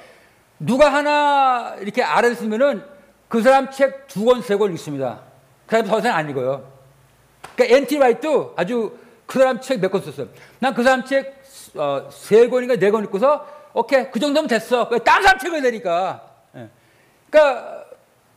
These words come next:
프라이머리 소스로 읽은 다음에,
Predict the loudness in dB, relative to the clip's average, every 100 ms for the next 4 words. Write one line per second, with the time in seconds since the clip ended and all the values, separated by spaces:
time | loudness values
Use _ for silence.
0 | -20 _ _ _ -6 2 4 4 0 -2
1 | -2 -2 -2 -2 -4 -12 _ _ _ _
2 | _ _ _ _ _ _ -4 -2 2 2
3 | 2 0 -2